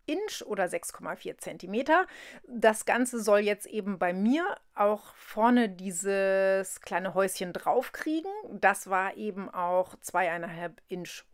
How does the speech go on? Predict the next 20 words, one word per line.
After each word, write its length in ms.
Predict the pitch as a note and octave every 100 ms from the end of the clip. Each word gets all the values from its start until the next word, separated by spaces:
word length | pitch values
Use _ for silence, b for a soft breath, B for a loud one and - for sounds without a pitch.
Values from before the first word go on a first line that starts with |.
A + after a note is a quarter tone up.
| -
hoch. 500 | G3 G3+ E4 - - - _
Also 540 | - G#3 G3 A#3+ A3 -
habe 220 | F#3+ G3+
ich 120 | -
mir 180 | F#3 F3+
da 180 | F3 D#3+
nochmal 420 | F3 F#3+ C4+ C#4
zweieinhalb 560 | - B3+ C4 B3 C4 -
Inch 260 | C#4 - -
abgeteilt. 800 | B3+ - - - C4+ E4+ B4+ - _ _ - - -
Sind 260 | F3+ G3 F#3+
wir 100 | F3+
bei 140 | -
fünf 360 | - C#4 F#4+ -
Inch. 460 | D#4+ F#4 - - _ _ - -
Und 600 | C4+ C#4+ D4 D4+ D#4 - -
jetzt 720 | G#3 F3+ C#4+ - - _ -
arbeite 440 | - C#4 C4+ C4 B3+
ich 340 | - A3 -
in 200 | A3+ A3+